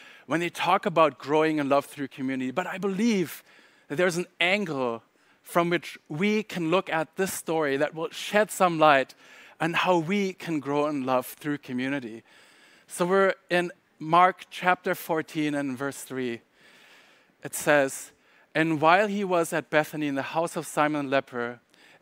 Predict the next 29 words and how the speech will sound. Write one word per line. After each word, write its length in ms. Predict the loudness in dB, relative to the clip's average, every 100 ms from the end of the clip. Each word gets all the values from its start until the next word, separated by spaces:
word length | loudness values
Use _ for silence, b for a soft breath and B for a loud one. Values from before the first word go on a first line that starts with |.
| 0
as 280 | 2 2
he 120 | -2 0
was 280 | 0 0
reclining 600 | -6 -2 4 4 4 0
at 140 | -4 -6
a 60 |
table, 520 | -8 -6 -6 -6 -12 -16 b b b -4
a 80 | -2
woman 400 | 2 2 2 -2
came 260 | -2 -2
with 100 | 0
an 120 | -2 0
alabaster 640 | 0 4 4 4 2 -8
flask 420 | -6 -4 -4 -4
of 120 | -10 -8
ointment 480 | -8 -8 -14 -14 -16 -10
of 160 | -12 -12
pure 240 | -2 0
nard, 440 | 0 2 2 0 -6 b b -6
very 460 | 2 4 4 -2
costly, 800 | -6 2 4 4 0 -8 -8 -10 b b b b b b -2
and 140 | -2
she 140 | 0 -2
broke 440 | 2 4 4 2
the 80 | -4
flask 680 | 0 4 6 6 2 -8 -20 b b b -2
and 200 | -2 -4
poured 400 | 0 4 4
it 120 | 4